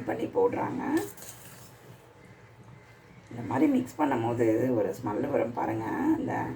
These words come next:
பூண்டு, வெங்காயம் இதெல்லாம் பச்சையா போட்டு, மிளகாத்தூள், வேர்க்கடலை இதெல்லாம் போட்டு இப்படி கலந்து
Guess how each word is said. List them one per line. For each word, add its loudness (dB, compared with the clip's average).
பூண்டு, 4
வெங்காயம் 0
இதெல்லாம் 0
பச்சையா 0
போட்டு, 0
மிளகாத்தூள், 0
வேர்க்கடலை 2
இதெல்லாம் 0
போட்டு -2
இப்படி 2
கலந்து 2